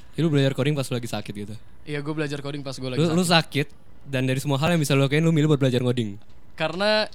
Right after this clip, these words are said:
Speaker 2: itu, saat itu resource-nya tersedia sih. Jadi, eh, gua dapat tiga buku dari orang tua gua, dan gua juga, ya, menarik. Itu salah satu hal yang gua temukan menarik waktu
Speaker 1: Oh,
Speaker 2: saat
Speaker 1: gila.
Speaker 2: itu.
Speaker 1: Jadi, dan ini saat lu, lu lagi S M P gitu?
Speaker 2: Iya, S M P kelas satu.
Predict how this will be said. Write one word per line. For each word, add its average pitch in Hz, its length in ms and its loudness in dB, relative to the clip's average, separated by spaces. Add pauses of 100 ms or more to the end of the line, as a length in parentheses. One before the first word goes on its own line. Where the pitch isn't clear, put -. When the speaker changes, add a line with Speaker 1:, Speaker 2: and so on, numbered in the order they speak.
Speaker 2:
itu, 202 480 0 (160)
saat 180 240 0
itu 196 160 -2
resource-nya 196 400 -4
tersedia 156 400 -6
sih. 135 80 -8
Jadi, 160 320 -2
eh, 139 480 0
gua 151 240 -4
dapat 139 160 -8
tiga 135 240 -6
buku 131 320 -8
dari 135 480 -6 (240)
orang 127 240 -8
tua 123 80 -8
gua, 151 320 -6 (400)
dan 135 480 -2 (400)
gua 175 160 0
juga, 165 240 -2 (720)
ya, 143 160 0
menarik. 143 560 -4
Itu 208 240 -6 (240)
salah 160 320 -2
satu 160 80 -2
hal 180 160 -2
yang 147 160 -4
gua 135 160 -4
temukan 139 320 -8
menarik 135 320 -8
waktu - 160 -14
Speaker 1:
Oh, 120 160 -2
Speaker 2:
saat 107 160 -6
Speaker 1:
gila. 107 240 -6
Speaker 2:
itu. - 60 -12 (260)
Speaker 1:
Jadi, 127 120 0 (360)
dan 127 240 2
ini 180 320 4
saat 135 240 0
lu, 175 160 2
lu 175 240 4
lagi 143 160 6
S 135 160 4
M 135 80 6
P 135 160 4
gitu? 110 240 0 (240)
Speaker 2:
Iya, 160 240 0
S 135 160 -10
M 139 80 -4
P 143 80 4
kelas 135 240 -2
satu. 123 80 -14